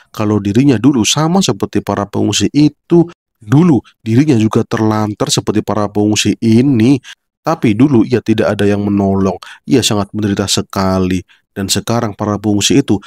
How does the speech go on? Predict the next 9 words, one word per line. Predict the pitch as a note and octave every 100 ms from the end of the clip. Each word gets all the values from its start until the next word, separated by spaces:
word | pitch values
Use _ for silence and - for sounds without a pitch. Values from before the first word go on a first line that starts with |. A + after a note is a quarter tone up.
| - -
tidak | B2 A2 -
bernasib | G2 G2 A#2+ - -
seperti | A2 A2+ A#2
dirinya. | A#2+ B2 A#2+ B2 B2+ - - -
Mereka | G#2+ -
semua | F#2+ G#2 A#2 G#2+
telah | - G#2+ G#2+
ditolong. | A2 G#2 - A#2 A#2+ A2 A#2 B2 - - _
Ya, | B2